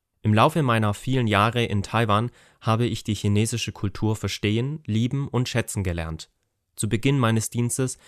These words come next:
hat mir eine Chinesin folgenden Rat gegeben: „Wenn du in allem, was du tust,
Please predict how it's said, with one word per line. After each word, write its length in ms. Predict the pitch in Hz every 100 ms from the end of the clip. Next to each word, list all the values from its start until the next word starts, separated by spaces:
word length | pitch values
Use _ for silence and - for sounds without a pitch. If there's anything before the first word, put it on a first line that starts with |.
| - -
hat 180 | 113
mir 100 | 120
eine 140 | 107 104
Chinesin 560 | - 101 110 113 110
folgenden 420 | - 107 107 107 101
Rat 300 | 95 92 -
gegeben: 420 | 87 85 85 80 _ _ _ _ _ _ _
„Wenn 180 | 107 110
du 160 | 104 98
in 160 | 98
allem, 320 | 110 135 131
was 120 | 110 -
du 100 | 104
tust, 440 | - 131 131